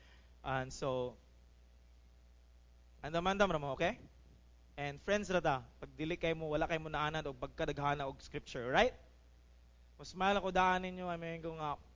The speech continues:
mm, o na tong buhaton ron, alright? First Peter chapter two, verse nine. So here's what Peter said, "But you are a chosen race, a royal priesthood, a holy nation,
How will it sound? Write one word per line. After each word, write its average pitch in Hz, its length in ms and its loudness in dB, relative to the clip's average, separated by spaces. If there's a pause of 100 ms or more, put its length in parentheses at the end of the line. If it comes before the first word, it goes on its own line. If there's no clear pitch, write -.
(240)
mm, 147 320 -14 (320)
o 165 80 2
na 180 80 4
tong 185 160 -2
buhaton 160 400 4
ron, 107 160 -10
alright? 180 320 2 (400)
First 175 240 0
Peter 185 240 2
chapter 170 320 0
two, 160 160 -4
verse 151 180 -2
nine. 147 220 -2 (320)
So 214 160 0
here's 277 240 4
what 247 160 2
Peter 233 160 6
said, 175 400 4
"But 311 260 12 (920)
you 262 420 2
are 262 540 12
a 247 100 6
chosen 269 720 4
race, - 640 6
a 196 100 6
royal 233 640 4 (160)
priesthood, 202 640 -2 (240)
a 180 100 6
holy 294 460 6
nation, 233 720 -2